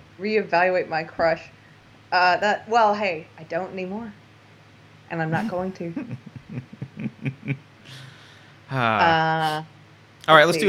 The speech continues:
Speaker 2: do a last few super chats and then let's move, let's
Speaker 1: Oh,
Speaker 2: move
Speaker 1: wait,
Speaker 2: on.
Speaker 1: this is not a super chat, but one
Speaker 2: Oh,
Speaker 1: other
Speaker 2: okay.
Speaker 1: one. Somebody says, "Take up knitting." Who said that? Oh, Becky B S says, "Take, learn to knit. It will help you quit." That's actually on my list. Make something.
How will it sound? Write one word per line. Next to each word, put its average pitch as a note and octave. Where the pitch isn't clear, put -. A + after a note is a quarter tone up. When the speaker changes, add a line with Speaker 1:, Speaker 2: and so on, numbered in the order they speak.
Speaker 2:
do C#3+
a D#3
last D3+
few D#3
super C3+
chats B2
and A#2+
then A#2+
let's -
move, A2+
let's A3
Speaker 1:
Oh, A#3
Speaker 2:
move G#3+
Speaker 1:
wait, A3+
Speaker 2:
on. F#3
Speaker 1:
this A#3
is A#3+
not A#3
a G#3
super G#3
chat, G3
but D3
one F3+
Speaker 2:
Oh, F3+
Speaker 1:
other F#3
Speaker 2:
okay. E3+
Speaker 1:
one. D#3
Somebody A3+
says, D#3+
"Take F#3+
up -
knitting." E3
Who F#3
said F3+
that? -
Oh, G#3+
Becky A#3
B A#3+
S A3+
says, F3
"Take, A3
learn A3+
to B3
knit. G3+
It F3+
will F3+
help F3+
you F3+
quit." -
That's C4
actually B3
on A#3
my A#3
list. F#3+
Make G3+
something. -